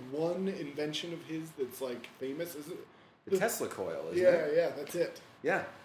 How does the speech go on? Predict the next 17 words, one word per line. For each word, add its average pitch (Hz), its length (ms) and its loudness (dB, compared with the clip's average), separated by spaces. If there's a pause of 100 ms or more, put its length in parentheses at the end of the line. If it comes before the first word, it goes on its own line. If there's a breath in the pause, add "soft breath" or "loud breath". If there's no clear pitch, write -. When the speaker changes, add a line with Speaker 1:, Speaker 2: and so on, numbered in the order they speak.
(400 loud breath)
Speaker 2:
But 131 240 4
it's 135 160 2
funny 160 200 2
because 131 340 0
I've 110 200 0
read 131 220 2
stuff - 240 -2
about 113 320 -2
him 117 160 -2
saying 104 300 -2
that 98 100 -6
he 113 140 -6
was 107 160 -4
just - 420 -8
so 110 280 0
ridiculously 107 760 -4
smart 104 440 -4